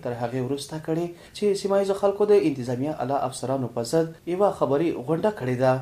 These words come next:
د افر لکي مروت مرستیال پولیټیکل ایجنټ ریاض مسعود هم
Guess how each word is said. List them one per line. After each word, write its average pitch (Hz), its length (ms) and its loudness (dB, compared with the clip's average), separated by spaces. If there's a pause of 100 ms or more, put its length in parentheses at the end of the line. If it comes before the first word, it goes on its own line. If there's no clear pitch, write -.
(200)
د 190 160 -2
افر 196 200 -2
لکي 196 200 -4
مروت 220 280 0
مرستیال 131 400 -4
پولیټیکل 127 480 -4
ایجنټ 165 640 -4
ریاض 190 220 2
مسعود 196 260 0
هم 226 100 0